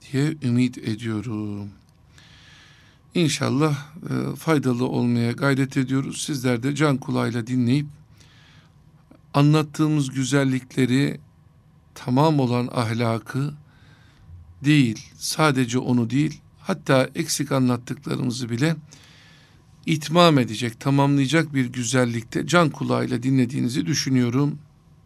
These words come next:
Ve ondan sonra da ilk bölümde okuduğumuz söze binaen, şimdi geliniz hemen devamında şöyle bir söz var. "İza erade en yuzhira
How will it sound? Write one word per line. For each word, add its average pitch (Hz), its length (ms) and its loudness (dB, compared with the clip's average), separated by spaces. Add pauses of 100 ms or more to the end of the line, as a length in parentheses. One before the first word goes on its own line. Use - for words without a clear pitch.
Ve 127 200 0 (120)
ondan 135 320 0
sonra 117 360 -6
da 151 180 2 (840)
ilk 185 240 0
bölümde 123 540 2 (920)
okuduğumuz 127 840 2 (140)
söze 143 500 0
binaen, 123 580 0 (200)
şimdi 185 280 -6
geliniz 147 580 4
hemen 165 400 2
devamında 127 640 2
şöyle 165 320 0
bir 160 60 -6
söz 120 340 -6
var. 135 240 -14 (1500)
"İza 202 340 4
erade 180 540 4
en 151 200 2
yuzhira 131 760 2